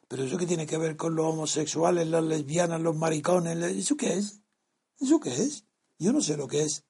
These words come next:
Además, ¿por qué me preguntan a mí eso? Yo no soy experto en transexualismo, ni, si yo no sé lo que es eso. Si es que yo soy primitivo, soy hombre, nada más. Y otra cosa no entiendo. ¿Por qué no le preguntan a Sánchez, que es un experto en eso?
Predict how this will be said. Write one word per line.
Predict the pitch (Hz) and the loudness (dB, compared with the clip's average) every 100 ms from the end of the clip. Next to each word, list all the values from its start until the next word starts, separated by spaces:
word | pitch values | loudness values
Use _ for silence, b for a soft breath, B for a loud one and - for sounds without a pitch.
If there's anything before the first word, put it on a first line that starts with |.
| _ _ _ - | _ _ _ -10
Además, | 156 165 147 208 | -2 4 6 6
¿por | 175 | 6
qué | 160 | 2
me | 247 | 2
preguntan | 302 202 143 156 | 2 0 -2 -4
a | 151 | -4
mí | 143 | -6
eso? | 226 262 302 b b | -4 -4 -6 b b
Yo | 151 165 | 4 6
no | 208 | 10
soy | 294 302 | 12 12
experto | - - 269 208 202 185 | 12 12 12 12 6 8
en | 170 170 b b | 4 -2 b b
transexualismo, | - 190 170 185 170 175 165 247 277 262 269 | 10 12 12 6 2 2 6 6 6 6 4
ni, | 214 202 B B | 4 0 B B
si | - 151 | 0 4
yo | 285 | 6
no | - | 6
sé | 247 | 4
lo | 208 | 2
que | 143 | 0
es | 127 | 4
eso. | 285 - 180 151 - _ _ _ - | 6 6 4 -8 -16 _ _ _ -12
Si | 135 | -8
es | 135 | 4
que | 208 | 6
yo | 233 | 8
soy | 208 285 | 8 8
primitivo, | 285 233 175 170 302 247 302 - | 10 8 10 12 12 12 6 0
soy | - 226 233 | 8 12 12
hombre, | 269 214 240 - | 12 12 6 8
nada | 220 208 | 8 10
más. | 220 262 - _ _ _ _ _ _ - | 6 2 -6 _ _ _ _ _ _ -8
Y | |
otra | 135 170 | 2 4
cosa | 175 233 | 6 8
no | 262 | 10
entiendo. | 196 - 269 302 151 b b | 8 8 8 8 4 b b
¿Por | - 151 | 2 6
qué | 190 | 8
no | 285 | 10
le | 285 | 10
preguntan | 175 165 156 160 | 8 4 0 0
a | 147 | 4
Sánchez, | - 269 311 175 | 8 8 6 0
que | - | 2
es | 180 | 2
un | 170 | 2
experto | 156 - 190 156 | 0 2 2 2
en | 165 | 0
eso? | 285 294 285 | 0 -2 -8